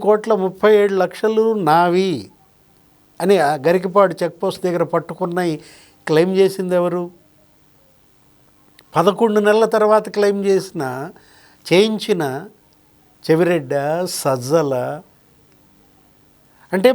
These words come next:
మద్యం కుంభకోణంలో సజ్జల, సకల శాఖ మంత్రిగా మద్యం శాఖ కూడా అతనే చూశాడా? నారాయణ స్వామి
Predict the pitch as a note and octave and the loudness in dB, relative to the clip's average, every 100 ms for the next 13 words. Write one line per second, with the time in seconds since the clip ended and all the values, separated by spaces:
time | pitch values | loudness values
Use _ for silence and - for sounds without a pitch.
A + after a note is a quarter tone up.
0 | G3+ E3+ E3+ B3 B3+ G#3 G3 G3 F3+ F#3 | 2 -2 2 0 2 -2 0 -2 0 -2
1 | F3+ F3 G3 B3 - D#3+ A2+ A2 F#2+ - | 0 -2 0 0 0 -2 -2 -6 -10 -12
2 | - _ _ _ - D3+ F#3+ G3 F#3+ F#3 | -16 _ _ _ -6 -2 2 0 2 -2
3 | F3+ F#3 F3+ E3+ F3+ F#3 F3 D#3 D3 F#3 | 0 -2 -2 -2 0 2 2 0 0 0
4 | F#3 F3+ E3 E3+ E3+ D#3 D#3+ D3 C#3 D#3 | 2 0 2 2 2 0 -4 -6 -6 -4
5 | C#3+ C#3 F3+ - _ _ _ _ _ _ | -4 -4 -8 -16 _ _ _ _ _ _
6 | _ _ _ _ _ _ C#3+ E3+ F#3+ F#3+ | _ _ _ _ _ _ 2 2 2 -2
7 | - F#3+ F#3 | 0 0 2